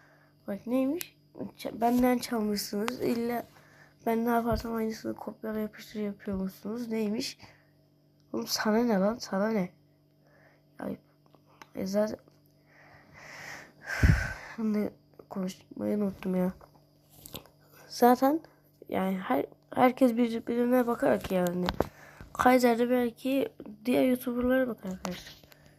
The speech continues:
Yani ne bi-, sana ne ya? Sana ne yani benden? Ya dün bayağı zaten tartıştık. Yani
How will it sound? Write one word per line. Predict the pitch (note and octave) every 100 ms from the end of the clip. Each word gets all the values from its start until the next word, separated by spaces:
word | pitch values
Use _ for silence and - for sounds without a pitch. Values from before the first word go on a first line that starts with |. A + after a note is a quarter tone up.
| - -
Yani | - - - - _ _ _ -
ne | A3 G#3 B3
bi-, | - - - _
sana | - - A3+
ne | C#4 A3 F3
ya? | F3 F#3
Sana | - G#3 A3+
ne | B3+ G3+
yani | F3 F3 F3
benden? | F#3 F#3 F#3+ - _ _ _ _ _ _ _ _ _ _
Ya | G#3 F#3 - - - _ - - G#3+
dün | A3+ G#3+
bayağı | G#3+ G#3+ A3
zaten | G#3+ G#3+ A3+
tartıştık. | G#3 G#3+ - A3+ - B3 - _ _ _ _ _ _ _ _ _ _ _ _ _ _ _ -
Yani | F#3 F3+